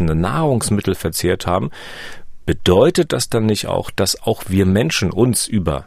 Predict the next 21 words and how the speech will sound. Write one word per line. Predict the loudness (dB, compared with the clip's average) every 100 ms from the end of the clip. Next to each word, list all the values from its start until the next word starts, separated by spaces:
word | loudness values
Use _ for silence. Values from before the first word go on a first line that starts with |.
| -6
Nahrungsmittel, | -2 0 2 0 -2 -6 -6 -4 -2
zum | 0 2
Beispiel | 0 0 -2 0
im | 0 0
Restaurant | -2 -2 -2 -2 -2 0
oder | 2 2
über | 2 0
das | 0 -2
Brötchen | 0 0 0 -2
beim | -2 -4
Bäcker, | -4 -6 -6 -6
infizieren | -8 -6 -6 -4 -4 -6 -8
könnten? | -6 -6 -6 -8 -8 -12 -14 -2
Müssten | 2 4 2 -2 0
wir | 0
dann | 0 0
nicht | 0
unsere | -4 -6 -4
Schutzmaßnahmen | -2 -2 -4 -4 -4 -4 -4
auch | -4 -4
auf | -4